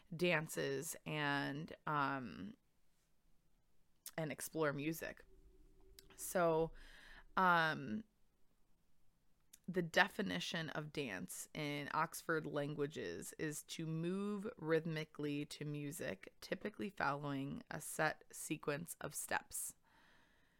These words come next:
Now, when I read that, I was like, "Yes, absolutely." And then it hit me that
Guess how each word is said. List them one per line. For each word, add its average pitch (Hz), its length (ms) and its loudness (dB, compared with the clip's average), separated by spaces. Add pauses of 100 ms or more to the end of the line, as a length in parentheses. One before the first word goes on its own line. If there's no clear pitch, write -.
(280)
Now, 156 640 4 (1000)
when 185 180 4
I 185 100 10
read 254 280 4
that, 135 440 6
I 151 220 8
was 165 280 0
like, 143 280 2
"Yes, - 580 6
absolutely." 175 1040 4
And 185 180 2
then 226 140 0
it - 160 -4
hit 220 240 4
me 196 260 0
that 170 440 4